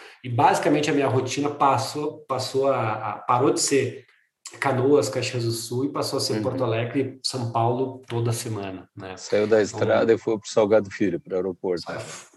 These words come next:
Speaker 1: eu fui pro Salgado Filho, a gente viajava o Brasil todo, na época a gente,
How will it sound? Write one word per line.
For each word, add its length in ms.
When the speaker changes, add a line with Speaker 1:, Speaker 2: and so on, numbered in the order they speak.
Speaker 1:
eu 60
fui 180
pro 80
Salgado 400
Filho, 640
a 100
gente 300
viajava 480
o 60
Brasil 420
todo, 300
na 120
época 360
a 40
gente, 680